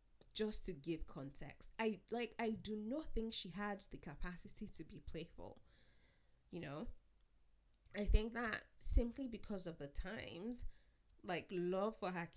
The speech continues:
kids looked different. It looked like keeping them alive, which, you know, seems like a small thing in the context of today, but in the context of America and what being a black woman probably was like, or was like in eighteen ninety-five,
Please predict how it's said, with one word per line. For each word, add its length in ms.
kids 380
looked 300
different. 720
It 100
looked 540
like 240
keeping 480
them 220
alive, 640
which, 340
you 100
know, 140
seems 380
like 160
a 80
small 320
thing 240
in 100
the 60
context 580
of 180
today, 680
but 80
in 80
the 60
context 480
of 180
America 920
and 140
what 160
being 240
a 20
black 320
woman 560
probably 400
was 580
like, 400
or 140
was 420
like 380
in 140
eighteen 420
ninety-five, 920